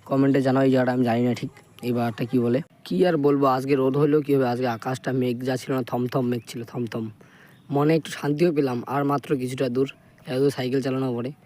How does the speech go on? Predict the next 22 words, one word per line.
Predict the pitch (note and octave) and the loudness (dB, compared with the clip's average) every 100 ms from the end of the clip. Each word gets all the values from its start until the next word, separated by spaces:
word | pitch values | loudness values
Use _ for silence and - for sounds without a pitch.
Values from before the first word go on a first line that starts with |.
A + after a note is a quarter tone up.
| _ _ _ | _ _ _
তো | - D#3 | 2 2
এসে | C#3 D3+ | 4 2
পড়েছি | D#3+ D3 D3+ | 2 2 -2
আর | C3 | -2
মাত্র | C#3 C3+ - | -2 -2 -6
কিছুটা | B2+ B2+ B2 | -8 -6 -6
দূর | A#2 A#2+ | -8 -6
গাইস। | B2 C3 - - _ _ - - - | -6 -8 -12 -20 _ _ -20 -20 -8
আর | C#3 C3 - | -8 -4 2
তোমরা | D3+ D#3 D3+ | 4 4 4
ভিডিওটাতে | C3+ C#3 D#3 D3 | 2 2 2 2
একটু | C#3 C#3+ | 2 0
সাপোর্ট | - C3 D3 | 0 -2 0
করো | - C#3+ | 2 2
গাইস, | C3+ C#3 | 2 2
তাহলে | C#3 | 2
আরও | C3 D3 | 2 2
দূরে | D3 D3 D3 | 2 2 4
দূরে | C#3+ | 2
যাবো | C3 B2 | 2 0
সাইকেল | B2 A#2+ B2 | -2 -2 0
নিয়ে। | A#2+ | -2